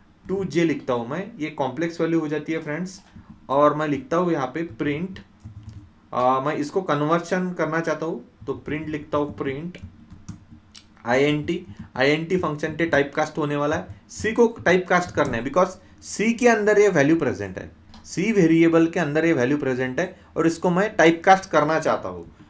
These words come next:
अब जब मैं टाइप कास्ट करना, करने की सोचूंगा इसको, तो मुझे यहाँ पे एरर मिलने वाली है फ्रेंड्स। गौर से देखो एरर कौन सी है, एरर समझो।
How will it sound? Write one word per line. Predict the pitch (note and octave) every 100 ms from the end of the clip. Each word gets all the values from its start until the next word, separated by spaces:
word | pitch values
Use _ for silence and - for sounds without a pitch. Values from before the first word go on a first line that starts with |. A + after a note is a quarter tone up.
| -
अब | A#2
जब | B2 D3+ D#3+
मैं | E3+
टाइप | A#2+ B2+ B2
कास्ट | E3 E3
करना, | C#3+ C3+ D3+ D#3 - - - _ - - -
करने | C3 C#3+
की | D#3+ F#3
सोचूंगा | F#3 D#3 F3 E3+ E3
इसको, | A#2+ - E3+ F3+ - - -
तो | E3
मुझे | D#3+ F3+
यहाँ | C3+ C3
पे | F3+
एरर | C3 D3 D#3+
मिलने | B2+ A#2
वाली | G#2+ F#2+ G2
है | G2
फ्रेंड्स। | G#2 - A#2
गौर | C3+ D3
से | F3
देखो | E3 D#3
एरर | A2+ G2+
कौन | G2 D#3
सी | D#3 C#3
है, | F#2+
एरर | A2 C#3 D#3+
समझो। | D#3 D3 C3+ F2